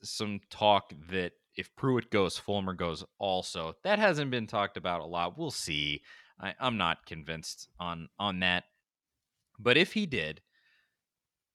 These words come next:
the, the likely person to replace him would be John Gilbert, who has been at Tennessee before. He was, I believe, an associate A D at Tennessee,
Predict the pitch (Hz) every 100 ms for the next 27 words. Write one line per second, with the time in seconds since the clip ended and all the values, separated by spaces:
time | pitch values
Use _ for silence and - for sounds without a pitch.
0 | _ _ _ 90 101 98 95 92 87 98
1 | 113 110 120 131 - 123 110 104 - 98
2 | 95 87 147 131 - 92 82 87 87 80
3 | 90 80 78 76 - _ - 120 104 76
4 | 71 95 87 87 110 104 92 - 90 85
5 | - 82 76 73 - 101 98 95 95 87
6 | 85 80 80 95 98 87 76 _ 95 76
7 | - - 123 123 - 117 110 - 113 104
8 | 107 107 104 - - - - _ - 92
9 | - 117 104 - 98 92 92 90